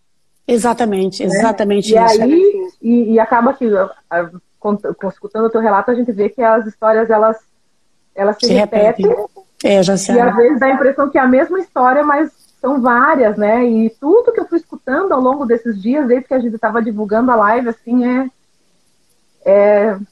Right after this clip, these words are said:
Speaker 2: só prova o quanto as mulheres são poderosas mesmo, elas só precisam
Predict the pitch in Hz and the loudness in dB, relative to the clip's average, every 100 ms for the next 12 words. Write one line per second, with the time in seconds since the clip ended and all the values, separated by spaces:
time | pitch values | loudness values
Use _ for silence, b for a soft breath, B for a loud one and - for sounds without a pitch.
0 | _ 269 269 269 240 254 294 - _ 262 | _ -2 -2 2 2 2 0 -6 _ 0
1 | 269 392 453 370 262 247 214 240 294 - | 2 2 0 -2 0 0 2 2 -2 -6
2 | 233 294 285 _ _ _ - 240 247 311 | -4 -4 -6 _ _ _ -6 -2 2 4
3 | 247 254 269 311 269 214 214 254 254 220 | 4 2 2 -2 0 0 0 0 -2 -2
4 | 226 214 247 233 226 226 269 277 | -2 -4 -4 -6 -6 -2 -2 -2